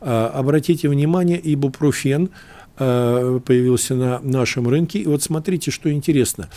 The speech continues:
Э, препарат с-, сочетает анальгетический, антипиретический и противовоспалительный эффект. Ничего удивительного нет. Но первое, э,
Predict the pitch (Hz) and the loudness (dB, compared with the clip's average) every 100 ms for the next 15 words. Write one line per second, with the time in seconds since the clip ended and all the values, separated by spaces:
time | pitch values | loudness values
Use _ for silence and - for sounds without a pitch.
0 | - - - - 120 117 120 143 147 - | -20 -20 -18 -4 -2 0 0 -2 -4 -2
1 | 156 175 208 - - 151 - 147 - 170 | 0 2 2 0 -2 0 0 -2 0 0
2 | 156 143 139 135 143 143 170 - 139 123 | 0 0 0 -2 -4 -4 -6 -2 -4 -2
3 | 131 139 139 - 143 - 131 120 117 131 | -2 -2 -4 -4 -4 -2 -4 -4 -2 -2
4 | 120 - 123 139 135 - 104 127 123 139 | -2 -4 -4 -2 -2 -2 -4 -4 -2 2
5 | 131 127 127 107 117 110 139 135 - - | 2 2 0 0 -2 0 0 0 -4 -20
6 | - - 139 151 160 165 156 131 120 113 | -20 -4 2 2 4 4 6 6 2 0
7 | 123 117 | 0 2